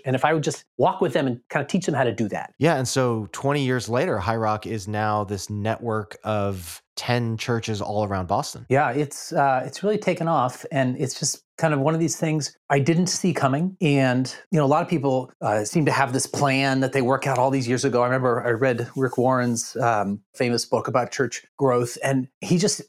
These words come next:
Speaker 1: it seemed to me that he had the entire thing planned out before he did it and just was executing on this brilliant strategy. Uh, for me, it was the opposite.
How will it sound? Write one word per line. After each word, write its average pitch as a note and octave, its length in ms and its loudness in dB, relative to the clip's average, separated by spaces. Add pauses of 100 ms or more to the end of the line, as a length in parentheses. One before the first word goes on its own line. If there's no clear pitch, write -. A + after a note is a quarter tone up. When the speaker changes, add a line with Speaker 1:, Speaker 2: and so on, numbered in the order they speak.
Speaker 1:
it C#3 140 0
seemed A#3+ 580 2
to D3 160 4
me G#2 320 0 (140)
that C#3+ 60 6
he E3 120 4
had F#3 120 2
the D#3+ 80 4
entire F3 340 2
thing D3 200 0
planned C3+ 300 0
out B2 160 2
before C3 300 0
he B2+ 60 2
did A2+ 180 0
it C3+ 160 0
and B2 180 0
just C3 180 0
was A2 140 -2
executing B2+ 560 2
on G#2 120 2
this G#2 140 -2
brilliant A2 340 0
strategy. G2+ 480 -2 (100)
Uh, A#2+ 140 2
for D#3 140 0
me, F3 200 4
it F3 80 2
was C3+ 360 0 (140)
the C3+ 100 6
opposite. - 640 -2